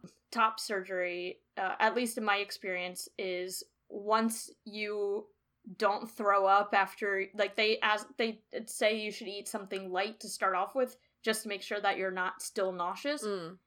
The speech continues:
Speaker 1: And then after that, you can eat whatever you want, as long as it's not anti-inflammatory medication.
Speaker 2: <laughs> Darn.
Speaker 1: Yeah, like, uh, and, and you're not allowed to, uh, drink alcohol if you're using painkillers.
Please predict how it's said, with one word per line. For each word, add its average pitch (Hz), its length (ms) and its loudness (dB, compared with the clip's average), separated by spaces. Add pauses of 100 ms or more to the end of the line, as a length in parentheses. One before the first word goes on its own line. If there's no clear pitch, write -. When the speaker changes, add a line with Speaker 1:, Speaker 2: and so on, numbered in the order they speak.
(120)
Speaker 1:
And 226 120 2
then 311 140 4
after 370 300 6
that, 269 220 6
you 349 80 0
can 262 220 2
eat 247 160 -2
whatever 196 420 0
you 240 200 -2
want, 180 340 -2 (800)
as 208 180 2
long 254 260 4
as 247 120 2
it's 233 240 2
not 233 320 8 (120)
anti-inflammatory 202 1080 0
medication. 190 760 -4
Speaker 2:
<laughs> - 840 0
Darn. 190 420 0 (960)
Speaker 1:
Yeah, 196 440 -2 (200)
like, 214 400 2 (220)
uh, 196 320 6 (160)
and, 233 180 10
and 247 200 6
you're 254 100 10
not 247 140 8
allowed 226 240 8
to, 208 300 0 (120)
uh, 185 200 2
drink 196 300 -2
alcohol 185 720 -2
if 185 200 -6
you're 185 120 -2
using 185 640 -8 (320)
painkillers. 180 800 -4